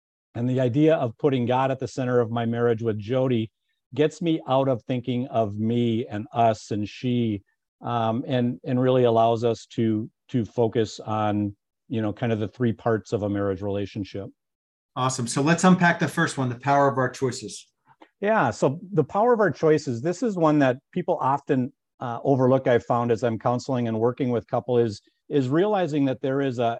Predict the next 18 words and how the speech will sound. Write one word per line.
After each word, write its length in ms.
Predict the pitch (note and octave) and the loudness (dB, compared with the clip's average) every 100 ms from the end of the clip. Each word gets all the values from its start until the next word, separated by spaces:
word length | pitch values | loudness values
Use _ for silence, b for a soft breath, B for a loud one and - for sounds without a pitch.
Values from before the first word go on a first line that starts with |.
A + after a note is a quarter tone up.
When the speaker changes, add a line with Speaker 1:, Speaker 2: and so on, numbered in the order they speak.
| - | -6
Speaker 1:
an 200 | B2+ A#2+ | -8 -4
absolute 760 | C#3 D#3+ D#3+ F#3 D3+ C#3 C3 - | -4 -4 -4 0 4 6 4 0
cause 340 | C3 B2 B2 | -2 0 0
and 80 | B2+ | -2
effect 540 | A2+ B2+ A#2 G#2+ _ - | -2 -2 -2 -2 _ -6
on 200 | B2 - | -4 -2
every 280 | C3+ B2+ C3+ | -2 2 2
choice 540 | B2+ C3 B2 A#2+ - - _ _ _ | 2 2 2 0 -4 -18 _ _ _
we 180 | A#2 B2+ | -2 2
make 260 | B2 A#2+ A#2 | 4 2 2
in 80 | A2+ | 0
life, 360 | A2+ G#2 F#2+ | 0 -2 -2
right? 220 | A#2+ C3 | -2 -2
You 120 | D3 C3+ | -2 -4
know, 80 | |
from 160 | B2+ C3 | -2 0
the 80 | C3 | 2
moment 400 | D3 E3+ F#3 | 2 0 -4